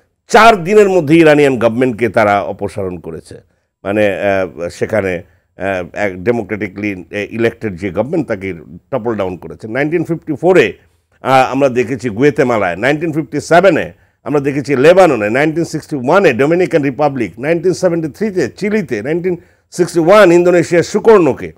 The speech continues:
তো এই যে আপনি কোল্ড ওয়ার, মানে, এবং সেখানে আপনি যদি আজকে যদি মনে করেন যে ধরুন আপনি যে, আহ, ডিসকোর্সটা হচ্ছে যে বাংলাদেশের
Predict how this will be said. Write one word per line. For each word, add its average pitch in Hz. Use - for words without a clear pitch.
তো -
এই 262
যে 196
আপনি 175
কোল্ড 175
ওয়ার, 156
মানে, 151
এবং 165
সেখানে 214
আপনি 151
যদি 175
আজকে 165
যদি 160
মনে 180
করেন 135
যে 139
ধরুন 175
আপনি 143
যে, 131
আহ, 127
ডিসকোর্সটা 147
হচ্ছে 151
যে 123
বাংলাদেশের 123